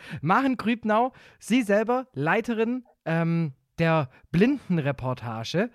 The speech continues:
bei Schalke null vier und gleichzeitig auch noch S V Werder Bremen-Fan.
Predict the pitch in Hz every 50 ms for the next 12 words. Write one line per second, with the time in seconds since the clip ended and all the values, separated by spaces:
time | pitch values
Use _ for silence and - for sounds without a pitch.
0 | - - - - _ _ _ _ - 120 120 113 - - 113 110 113 - - 113
1 | 113 110 104 - - 135 143 - - 147 185 233 254 - - - 165 180 190 208
2 | 240 254 - - - - 208 202 196 190 - 190 175 - - - - 170 185 190
3 | 180 185 175 - - 170 - - - 170 156 139 151 147 147 147 139 - - 139
4 | 147 151 147 - - 120 117 131 156